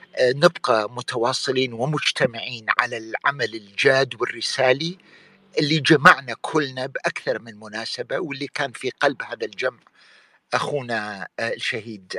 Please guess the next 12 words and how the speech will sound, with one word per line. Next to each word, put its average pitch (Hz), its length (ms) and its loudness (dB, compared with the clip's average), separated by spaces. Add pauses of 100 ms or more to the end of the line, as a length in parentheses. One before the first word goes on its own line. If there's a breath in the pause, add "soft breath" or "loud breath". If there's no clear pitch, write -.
(140)
آه، 107 280 -2
عبد 101 180 -8
الله. 98 300 -4
إنا 127 180 -2
لله 113 380 -2
وإنا 95 260 -4
إليه 92 160 -8 (140)
راجعون. - 320 -8 (440)
شكرًا 120 440 0
على 110 200 2
منح 107 240 -10
الفرصة. - 480 -4